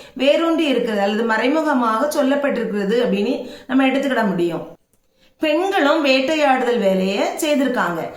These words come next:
"நீ பெண், ஒதுங்கி இரு" அப்படின்னு சொல்லி பெண்ணை ஒதுக்கி வைக்கல. ஆண்கள் நாங்க மட்டும் போய் வேட்டையாட்டு வரோம் அப்படி சொல்லல. ரெண்டு பேருமே உழைத்திருக்காங்க, ரெண்டு பேருமே வேட்டையாடக்கூடிய வே-, தொழிலை செய்திருக்காங்க.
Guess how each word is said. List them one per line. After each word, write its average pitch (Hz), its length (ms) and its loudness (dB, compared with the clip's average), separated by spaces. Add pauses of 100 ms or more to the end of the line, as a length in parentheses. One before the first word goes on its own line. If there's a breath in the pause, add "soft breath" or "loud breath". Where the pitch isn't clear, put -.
(160 loud breath)
"நீ 302 340 0
பெண், 247 440 0
ஒதுங்கி 254 460 2
இரு" 202 600 0 (140 loud breath)
அப்படின்னு 277 340 0
சொல்லி 233 420 0
பெண்ணை 277 580 2
ஒதுக்கி 277 380 0
வைக்கல. 196 400 0 (200)
ஆண்கள் 226 360 -2
நாங்க 220 260 0
மட்டும் 220 460 -2
போய் 247 200 2
வேட்டையாட்டு 214 460 -2
வரோம் 196 200 2
அப்படி 202 280 -2
சொல்லல. 175 520 -4 (400 loud breath)
ரெண்டு 233 260 0
பேருமே 269 520 2
உழைத்திருக்காங்க, 190 600 -2
ரெண்டு 226 300 -2
பேருமே 226 340 0
வேட்டையாடக்கூடிய 196 880 0
வே-, 170 320 -2
தொழிலை 196 440 -2
செய்திருக்காங்க. 185 600 -2